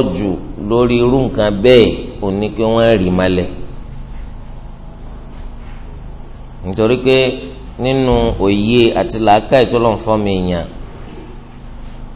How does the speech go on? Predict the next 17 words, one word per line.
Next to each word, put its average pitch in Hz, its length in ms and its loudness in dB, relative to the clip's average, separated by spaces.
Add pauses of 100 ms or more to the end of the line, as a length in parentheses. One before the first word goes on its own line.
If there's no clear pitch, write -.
(120)
tí - 160 0
kò 156 180 0
bá 110 180 8
ti 113 120 -4
fẹ́ 123 200 2
kí 127 220 -2
dúkìá 123 420 2
òun 101 220 4
kan 101 140 -2
kó 113 200 -2
sọnù, 101 440 2 (1120)
tó 127 160 -2
sì 135 140 -2
jẹ́ 110 220 2
dúkìá 123 360 -2
olówó 110 300 4
iyebíye, 104 600 2